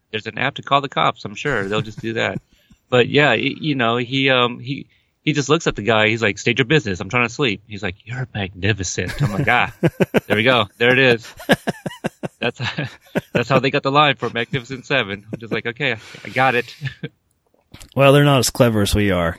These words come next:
Speaker 2: 'cause, you know, in this podcast, we talk about an original film and its remake. So,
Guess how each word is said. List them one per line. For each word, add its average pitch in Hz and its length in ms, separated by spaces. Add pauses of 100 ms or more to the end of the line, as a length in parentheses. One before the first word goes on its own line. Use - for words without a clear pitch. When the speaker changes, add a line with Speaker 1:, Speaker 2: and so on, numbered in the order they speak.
(100)
Speaker 2:
'cause, 87 280
you 98 60
know, 92 140
in 95 40
this 101 260
podcast, 98 640
we 98 80
talk 98 200
about 92 220
an 92 60
original 95 360
film 95 300
and 92 80
its - 120
remake. 95 500
So, 82 380